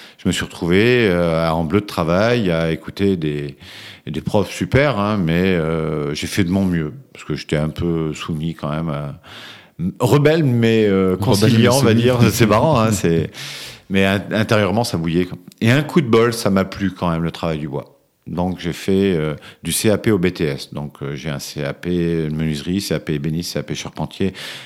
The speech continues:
Speaker 1: euh, B E P agencement intérieur, euh, bac pro et B T S.
Speaker 2: Ça t'a plu parce que du coup, t'as un peu forcé le truc. Tu t'es dit, genre, « Bon,
Speaker 1: Ouais,
Speaker 2: euh,
Speaker 1: ouais,
Speaker 2: faut
Speaker 1: ouais.
Speaker 2: peut-être que j'insiste, même
Speaker 1: Ouais.
Speaker 2: si ça te plaisait pas, tu t'es fait
Speaker 1: Oui, oui,
Speaker 2: violence un peu
Speaker 1: ouais,
Speaker 2: quand même. »
Speaker 1: sûrement, ouais. Puis surtout, il y avait, je me rappelle, les, les premières années, en C A P, il y avait vingt-quatre heures, voire plus,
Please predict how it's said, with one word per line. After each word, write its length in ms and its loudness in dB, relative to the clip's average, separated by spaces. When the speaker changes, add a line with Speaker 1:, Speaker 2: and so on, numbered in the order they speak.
Speaker 1:
euh, 380 -4
B 600 -10
E 160 0
P 360 0
agencement 440 -4
intérieur, 800 -2
euh, 20 -4
bac 260 -6
pro 400 0
et 60 0
B 80 -4
T 160 -8
S. 340 -14
Speaker 2:
Ça 140 -2
t'a 140 0
plu 220 2
parce 200 2
que 80 4
du 140 2
coup, 120 2
t'as 160 4
un 80 2
peu 140 2
forcé 420 0
le 100 2
truc. 300 0
Tu 120 -6
t'es 140 2
dit, 180 2
genre, « 200 2
Bon, 120 4
Speaker 1:
Ouais, 100 4
Speaker 2:
euh, 340 2
Speaker 1:
ouais, 480 2
Speaker 2:
faut 80 2
Speaker 1:
ouais. 100 2
Speaker 2:
peut-être 220 0
que 120 2
j'insiste, 720 0
même 120 6
Speaker 1:
Ouais. 80 4
Speaker 2:
si 100 -2
ça 140 2
te 100 -8
plaisait 300 2
pas, 180 2
tu 160 -4
t'es 160 -2
fait 180 0
Speaker 1:
Oui, 100 6
oui, 40 6
Speaker 2:
violence 380 4
un 60 2
peu 80 4
Speaker 1:
ouais, 120 4
Speaker 2:
quand 80 4
même. » 100 2
Speaker 1:
sûrement, 420 2
ouais. 120 2
Puis 160 -2
surtout, 360 2
il 80 6
y 20 6
avait, 320 2
je 120 -4
me 60 2
rappelle, 380 2
les, 200 2
les 120 0
premières 320 -2
années, 260 2
en 80 0
C 180 -6
A 60 -2
P, 140 -2
il 80 2
y 20 2
avait 80 0
vingt-quatre 600 -2
heures, 340 -2
voire 220 -12
plus, 400 -6